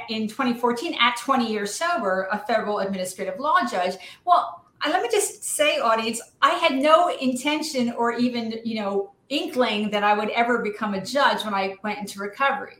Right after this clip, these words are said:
right? It was always, it was really about what's the right next step, you know, what's the right next job? What do I need to do to prepare myself for that next job? Um, and then doing a reasonable time at each step. It wasn't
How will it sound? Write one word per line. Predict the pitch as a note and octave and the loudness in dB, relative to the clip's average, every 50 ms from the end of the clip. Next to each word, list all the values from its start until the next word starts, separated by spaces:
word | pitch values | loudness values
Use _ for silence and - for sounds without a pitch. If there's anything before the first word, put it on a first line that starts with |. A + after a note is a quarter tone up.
| - | -4
right? | - F#3 G3 G3+ | -2 0 0 0
It | G#3+ | 0
was | A3+ A#3 A3+ | -2 -2 -2
always, | - - B3+ C4 C4+ C#4+ C#4+ C#4 C#4+ C#4 B3+ - - - - - _ | 0 2 4 4 6 6 4 4 0 -2 -2 -6 -10 -16 -20 -12 _
it | - | 0
was | C4 C#4 C4+ A#3+ A#3+ B3+ | 2 2 2 2 2 0
really | C#4+ D#4+ E4+ E4 D#4+ D#4 B3+ | 0 0 0 0 0 0 0
about | A#3 A#3+ A3+ A3+ A3 A3 A3 - | 0 2 2 2 2 2 0 0
what's | A3 B3 B3 - - | 2 2 2 2 0
the | - A#3+ | -2 -2
right | G#3 G3+ G3 G3 G3 F#3+ | 0 0 -2 -2 -4 -6
next | F#3 F#3 E3+ E3+ - - | -8 -8 -8 -8 -10 -12
step, | - - - - - - - _ _ _ _ - | -12 -10 -10 -12 -12 -12 -18 _ _ _ _ -10
you | G3 G3 | -6 -2
know, | F#3+ F#3 F#3 F#3 | 0 0 0 2
what's | G#3 B3 A#3+ - | 2 0 0 -2
the | - - B3 | -2 -2 -2
right | G#3+ A3 G#3+ G#3+ G#3 G#3 | 0 0 0 0 -2 -4
next | G3+ F#3+ F#3 F#3 - - - - | -4 -2 -4 -4 -4 -10 -14 -10
job? | - A#3+ B3 B3 B3 B3 A#3+ A#3+ A#3+ A#3+ A3+ A3 A3 - - - - - - _ _ | -4 2 4 6 6 6 6 6 4 4 2 0 -4 -10 -16 -20 -20 -20 -20 _ _
What | - A#3+ B3 | 4 4 6
do | B3+ | 6
I | A#3+ A3+ | 4 2
need | A3 A3 A3 G#3 | 2 0 -2 -4
to | - G3+ | -6 -6
do | G3 G#3 G3+ | -6 -4 -2
to | G3 G3 | -2 -4
prepare | - - F3+ - - - - - A#3+ B3+ C4 | -4 -6 -14 -16 -16 -14 -8 -4 -4 -2 0
myself | B3+ C4+ C4 B3+ B3+ B3+ - - B3+ A#3+ A#3+ B3 B3 - | 0 2 2 2 2 2 2 2 2 2 2 0 0 0
for | - B3+ A#3+ | 0 2 2
that | A#3+ A#3 A#3+ A#3 A#3 | 2 2 0 0 -2
next | A3+ A3+ A#3 - - - - | -6 -6 -6 -8 -10 -10 -4
job? | - A#3 A3+ A3+ A3 A3 A3 A3 A3 - - - - - _ _ _ - | 0 0 2 4 4 4 2 2 0 -2 -8 -14 -20 -20 _ _ _ -4
Um, | G3 F#3+ F#3 F3+ F3 F#3 F#3+ - A#3 | -2 0 0 0 -2 -4 -6 -4 -2
and | A3+ A3+ | 0 2
then | B3 A#3+ A3+ | 2 2 2
doing | G#3+ A#3+ A#3+ A#3 A3 | 2 2 2 2 0
a | G#3 G3+ | -2 -2
reasonable | G3 G3+ A3+ A#3+ A#3 - B3+ A#3 G#3 G3 G3 G3 | 0 2 2 2 2 2 -2 -4 -4 -4 -6 -6
time | - - - - G#3+ G#3 A3 A#3 B3 B3+ B3+ B3+ - | -6 -8 -4 -2 -2 0 0 0 0 -2 -2 -2 -2
at | G3+ G3 G3+ | -2 -2 -2
each | G3+ G3 G3 | -4 -6 -6
step. | - - - - - A3 A#3 B3 B3 | -6 -10 -10 -4 -2 0 0 0 -2
It | A#3 | -2
wasn't | G#3+ B3 B3 C4 B3+ | -4 -4 -4 -6 -8